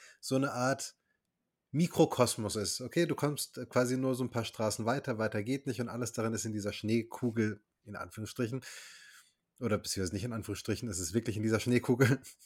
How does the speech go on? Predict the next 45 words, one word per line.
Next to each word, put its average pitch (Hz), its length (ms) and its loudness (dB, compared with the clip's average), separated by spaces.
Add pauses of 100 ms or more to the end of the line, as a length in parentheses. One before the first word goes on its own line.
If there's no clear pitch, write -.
(140)
<laughs> - 400 -20
gefangen. 110 500 4 (460)
Und 139 120 2
ich 127 160 0
fand 170 300 4
ja 156 160 4
auch 143 200 2
ein 131 140 -4
bisschen, 170 540 0
dass 131 180 -2
es 120 100 -2
am 123 140 2
Anfang 151 560 -2
diese 120 240 0
Weihnachtsstimmung 139 600 0
rübergebracht 127 480 -2
hat, 117 120 -4
weil 113 100 2
es - 100 -8
auch - 180 -6
ein 165 80 -2
bisschen 147 320 -4
cozy 104 440 2
war. 92 240 -4 (360)
Drin 143 340 0
waren, 104 380 0
waren 95 120 -6
sie 95 120 -6
am, 95 260 -10
äh, 95 380 -4
Kamin, 175 440 -2
sie - 80 -12
konnten - 280 -4
nicht - 160 -10
raus, 160 420 0 (240)
die - 60 -12
Familie 120 400 0
musste 110 320 -4
zusammenbleiben. 127 800 0 (920)
Was 160 280 8
ich 196 200 4
aber 143 260 2
komisch 139 500 2
fand, 117 460 -2
war 147 440 0